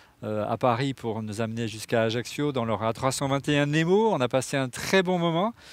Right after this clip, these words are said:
C'est vraiment une, une destination magique, pas parce qu'on est, euh, Laurent, originaire de cette belle région, bien que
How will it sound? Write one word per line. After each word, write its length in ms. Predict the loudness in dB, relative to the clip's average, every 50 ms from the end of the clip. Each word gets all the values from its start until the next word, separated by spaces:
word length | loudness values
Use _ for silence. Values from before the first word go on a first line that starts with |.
| -20 -20 -20 -20 -20 -20 -20 -20 -20 -14 -2
C'est 160 | 2 4 6
vraiment 340 | 6 6 6 6 4 4 4
une, 300 | 2 0 -2 -2 -4 -4 -6
une 100 | -8 -6
destination 480 | -6 -6 -6 -4 -2 0 0 0 2
magique, 260 | 2 2 4 2 2 2
pas 140 | 4 4
parce 240 | 6 6 4 4 2
qu'on 320 | 2 4 4 6 6 4 4
est, 460 | 6 6 6 6 6 6 4 4 4
euh, 80 | 4
Laurent, 400 | 4 4 4 4 4 4 4 4
originaire 480 | 4 4 4 2 2 0 2 4 4 4
de 80 | 4 2
cette 200 | 0 -2 0 4
belle 140 | 4 4
région, 460 | 6 4 4 2 2 0 0 0 0 -2
bien 240 | 0 0 0 0
que 260 | 0 0 -2 -2 -2